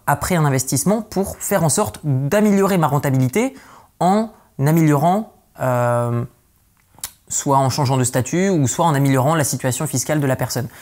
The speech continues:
Quelle est l'erreur principale que tu remarques chez les personnes qui font un investissement et qui viennent ensuite te voir ?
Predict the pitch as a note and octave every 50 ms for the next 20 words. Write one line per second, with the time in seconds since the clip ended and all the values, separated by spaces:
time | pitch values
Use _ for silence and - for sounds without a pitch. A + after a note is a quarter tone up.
0 | - - - - E3+ E3+ F#3 G#3+ F#3+ E3 E3+ F3+ E3 F3+ G3 - - - E3 -
1 | - D3 B2+ E3+ E3 E3 - C#3 - - C#3 B2+ C3+ C3+ C3+ D#3 F3+ - - -
2 | - - - _ _ - - - C#3+ C#3+ B2+ C#3+ B2 - E3+ D#3+ - - B2 E3
3 | F3+ F3 E3+ D#3 D3+ D3+ - C#3+ - - D#3+ F3 - C#3 B2+ - - - C#3 B2
4 | C3 D#3 E3 E3 - - C#3 C3+ - - C3+ - - C3 A2 G#2+ - - -